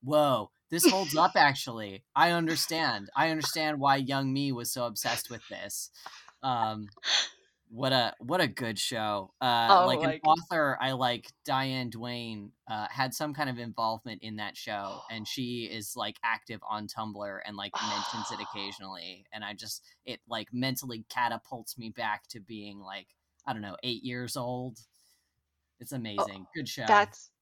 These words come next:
Speaker 2: that is so awesome. And it's so funny 'cause when, um, 'cause again, mythology is one of the things I love, and I loved going back and, like, researching a bunch of stuff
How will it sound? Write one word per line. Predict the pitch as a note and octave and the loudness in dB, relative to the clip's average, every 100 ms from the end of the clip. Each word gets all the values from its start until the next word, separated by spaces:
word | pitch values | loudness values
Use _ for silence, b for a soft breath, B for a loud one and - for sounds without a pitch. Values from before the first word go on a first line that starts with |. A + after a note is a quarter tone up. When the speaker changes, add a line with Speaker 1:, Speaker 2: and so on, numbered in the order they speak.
| _ | _
Speaker 2:
that | A3 G#3 | 10 10
is | G#3+ | 6
so | - F#3+ F3+ - | 2 2 4 6
awesome. | D3 E3 - E3+ D#3+ - B B B B - | 8 6 4 -4 -4 -10 B B B B 6
And | A#3 A3+ - _ _ _ _ - - | 6 4 -4 _ _ _ _ 0 2
it's | A3+ | 4
so | - A#3+ | 6 8
funny | - A3 G3+ | 8 4 2
'cause | - G#3 - | 4 4 2
when, | G3+ G3+ G3+ - - | 2 2 2 0 10
um, | G#3 F#3 F3+ F3 - _ _ _ _ _ | 12 12 8 2 -12 _ _ _ _ _
'cause | - G3+ | 2 6
again, | G#3 G3+ F3+ F3 | 6 8 8 6
mythology | - G3 E3+ F3 F#3+ | 4 8 8 8 4
is | F#3+ | 0
one | F3+ | 2
of | E3+ | 2
the | |
things | F#3 E3+ - | -2 -2 2
I | E3+ | 2
love, | E3 E3 E3 F3 - | 4 6 6 6 0
and | F3+ F3 E3+ E3 - b b b b _ _ _ _ _ _ _ | 0 2 0 -6 -14 b b b b _ _ _ _ _ _ _
I | G3 F#3 F#3 F#3 E3 - | 10 10 8 4 0 -6
loved | F3+ F#3 F3 - - | 4 6 6 2 2
going | F#3 F3 | 2 4
back | F3 F3 E3+ | 4 4 4
and, | F3 | 0
like, | F3 E3+ | 0 0
researching | F3+ E3+ F3+ E3+ F3 | -4 -2 -2 -2 -4
a | |
bunch | E3+ E3+ - | 0 0 0
of | E3+ | -4
stuff | - E3+ E3 | 0 2 2